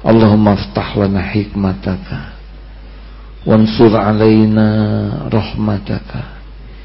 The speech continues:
ya dzal jalali wal ikram. Allahumma nawwir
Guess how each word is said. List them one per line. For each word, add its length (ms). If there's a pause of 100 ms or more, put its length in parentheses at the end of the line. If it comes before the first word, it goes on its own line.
(260)
ya 240
dzal 380
jalali 500
wal 240
ikram. 640 (1080)
Allahumma 480
nawwir 420